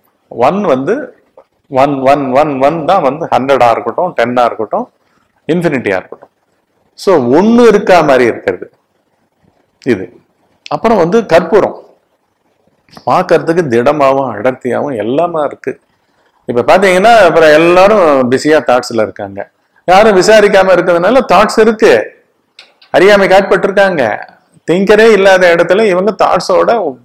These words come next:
போராடிக்கிட்டு இருக்காங்க. அடர்த்தியா கா-, camphor மாதிரி இருக்கு. But பார்வையை போட்டு, அதாவது ஸ்பார்க்கை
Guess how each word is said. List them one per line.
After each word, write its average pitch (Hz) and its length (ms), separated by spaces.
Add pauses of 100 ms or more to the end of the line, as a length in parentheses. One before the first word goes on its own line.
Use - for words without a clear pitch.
(240)
போராடிக்கிட்டு 196 520
இருக்காங்க. 113 460 (1500)
அடர்த்தியா 185 500
கா-, 160 300
camphor 175 320
மாதிரி 175 260
இருக்கு. 147 360 (460)
But 123 160
பார்வையை 202 500
போட்டு, 202 460
அதாவது 175 460
ஸ்பார்க்கை 196 500